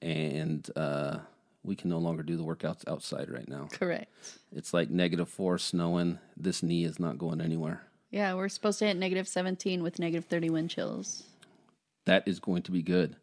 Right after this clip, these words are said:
Speaker 2: Yes. That's Fahrenheit.
Speaker 1: Yes.
Speaker 2: <laughs>
Speaker 1: And so to circle this all the way back around to, to marriage,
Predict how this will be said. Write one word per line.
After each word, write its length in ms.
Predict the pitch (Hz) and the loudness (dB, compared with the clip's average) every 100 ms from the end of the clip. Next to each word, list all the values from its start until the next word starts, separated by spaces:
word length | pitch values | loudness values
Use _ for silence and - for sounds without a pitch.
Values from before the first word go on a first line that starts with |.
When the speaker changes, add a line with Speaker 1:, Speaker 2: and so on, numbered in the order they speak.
| _ | _
Speaker 2:
Yes. 320 | - 135 - - | -6 -4 -6 -6
That's 200 | - - | 0 0
Fahrenheit. 520 | - 214 170 160 139 - _ - | 4 6 6 2 -2 -4 _ 0
Speaker 1:
Yes. 460 | 90 85 - - 359 | 2 2 0 2 2
Speaker 2:
<laughs> 40 | - - - - - - _ _ _ | 2 -16 -20 -20 -20 -20 _ _ _
Speaker 1:
And 320 | 123 135 127 95 | 8 10 8 8
so 240 | - 151 | 10 10
to 160 | 151 135 | 10 8
circle 480 | - 175 170 185 | 10 10 10 6
this 340 | 147 135 - - - | 10 8 8 0 6
all 140 | 127 | 8
the 60 | 127 | 10
way 80 | 117 | 10
back 340 | 101 98 - | 12 10 8
around 360 | 90 90 90 87 - | 6 8 6 2 2
to, 400 | 92 87 82 82 - - - - _ _ _ _ _ _ _ _ _ _ _ _ _ _ - | 4 6 2 -2 -14 -20 -18 -20 _ _ _ _ _ _ _ _ _ _ _ _ _ _ -6
to 120 | - | 6
marriage, 600 | 98 82 80 82 - - | 8 8 4 2 -2 -12